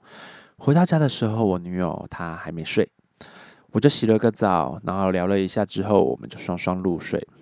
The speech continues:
睡梦中，我梦到了我跟女友一起去看电影，但是这次不是前往微秀或是秀泰那种大型影城，而是到了一个比较乡下破旧的电影院，有点像是那种一般的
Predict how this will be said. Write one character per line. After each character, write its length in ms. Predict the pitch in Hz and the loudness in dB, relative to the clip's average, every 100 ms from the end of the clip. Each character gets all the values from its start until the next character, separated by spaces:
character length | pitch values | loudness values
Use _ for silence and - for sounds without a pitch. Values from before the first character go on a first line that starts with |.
| _ _ _ _ _ - | _ _ _ _ _ -10
睡 200 | - 190 | 2 4
梦 200 | 180 165 | 4 4
中， 280 | 156 147 | 4 4
我 120 | 127 90 | 0 -2
梦 280 | 98 107 | -2 -6
到 220 | 107 104 95 | -2 -2 0
了 140 | 90 | -2
我 140 | 80 | -2
跟 180 | - 95 | -2 -4
女 180 | 92 90 | -6 -6
友 140 | 90 | -4
一 80 | 85 | -4
起 140 | 90 - | -6 -12
去 180 | - | -14
看 200 | - - | -12 -12
电 200 | 90 95 82 | -8 -8 -6
影， 80 | 76 - _ _ _ _ - - - - | -10 -14 _ _ _ _ -20 -20 -18 -2
但 120 | 139 | -2
是 120 | 131 | -2
这 160 | 131 127 | -2 -2
次 320 | - 127 110 | 0 0 -2
不 160 | - | -2
是 140 | 92 113 | -4 -4
前 200 | - 95 | -4 -6
往 200 | 90 80 | -6 0
微 160 | 104 | 0
秀 260 | 110 - 90 | 2 4 4
或 160 | - 95 | 4 -4
是 160 | - | -4
秀 340 | - - 113 - | -6 2 2 2
泰 260 | - 85 - | -4 -8 -8
那 100 | 92 | -10
种 260 | 92 71 - | -6 -6 -6
大 180 | - 101 | -10 -10
型 220 | - - | -10 -14
影 160 | 65 73 - | -14 -16 -12
城， 180 | - - - _ _ - - - - | -12 -12 -16 _ _ -20 -20 -20 -6
而 80 | - | -4
是 120 | - | 0
到 160 | 123 120 | 2 2
了 120 | 104 | 2
一 20 | |
个 100 | 95 | -2
比 120 | 95 | -4
较 120 | - 92 | -4 -6
乡 320 | - 110 113 | -6 -8 -8
下 240 | - 113 | -8 -8
破 280 | - - 107 | -8 4 4
旧 140 | 98 87 | 4 0
的 80 | |
电 180 | - 95 | 0 -4
影 100 | 78 50 | -6 -12
院， 180 | - 76 _ _ _ - - - - | -6 -6 _ _ _ -20 -20 -20 2
有 80 | 147 | 4
点 140 | 165 | 6
像 160 | 131 147 | 4 0
是 120 | 156 | 0
那 80 | 151 | 0
种 180 | 120 - | 0 -2
一 60 | |
般 280 | 120 110 107 | 0 0 2
的 440 | 104 95 92 90 | 2 2 2 -2